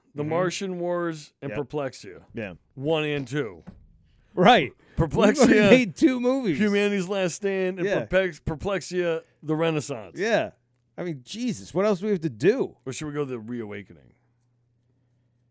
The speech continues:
Speaker 2: The Reawakening's kinda cool because the whole idea of it is an awakening.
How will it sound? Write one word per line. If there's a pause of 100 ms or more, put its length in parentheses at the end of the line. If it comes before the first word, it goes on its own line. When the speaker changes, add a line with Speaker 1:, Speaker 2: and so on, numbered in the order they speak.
(480)
Speaker 2:
The
Reawakening's
kinda
cool
because
the
whole
idea
of
it
is
an
awakening.